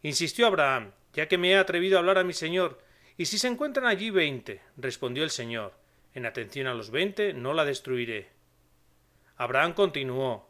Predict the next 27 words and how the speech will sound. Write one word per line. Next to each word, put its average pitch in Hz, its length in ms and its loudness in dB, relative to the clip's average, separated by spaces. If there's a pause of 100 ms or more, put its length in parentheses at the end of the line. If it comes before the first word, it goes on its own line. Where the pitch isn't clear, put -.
(120)
"Que 123 120 -4
no 143 80 -2
se 175 120 -2
enfade 170 280 2
mi 170 80 -2
señor 170 360 0
si 190 140 2
hablo 165 160 2
una 156 140 2
vez 139 160 -2
más. 135 360 -4 (400)
¿Y 185 100 -4
si 269 120 -2
se 262 100 2
encuentran 147 540 0
diez?". 117 360 -2
Contestó 123 420 -6
el 117 80 -6
Señor: 113 400 -10 (480)
"En 123 140 -4
atención 117 440 -4
a 123 80 -2
los 104 180 -6
diez, 190 300 0
no 135 140 -6
la 170 100 0
destruiré". 120 640 -6